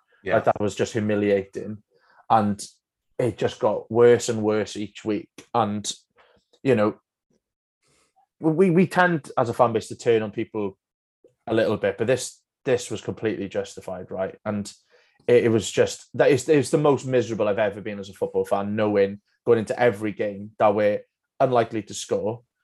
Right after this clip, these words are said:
Speaker 2: We've got five defenders, or six defenders, uh, five
Speaker 1: Yeah.
Speaker 2: centre backs, sorry, on the pitch,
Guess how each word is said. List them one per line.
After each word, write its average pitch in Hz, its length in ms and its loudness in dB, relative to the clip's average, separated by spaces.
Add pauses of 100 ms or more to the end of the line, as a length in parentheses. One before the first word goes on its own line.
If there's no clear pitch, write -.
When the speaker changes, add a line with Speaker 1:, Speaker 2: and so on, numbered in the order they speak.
(400)
Speaker 2:
We've 123 180 2
got 117 160 2
five 139 300 4
defenders, 110 840 -4
or 120 140 0
six - 280 -4
defenders, 104 760 -2
uh, 123 100 4
five 131 260 2
Speaker 1:
Yeah. - 100 4
Speaker 2:
centre 117 180 0
backs, - 220 -6
sorry, 101 280 0
on 104 160 -2
the 101 80 -8
pitch, - 460 -10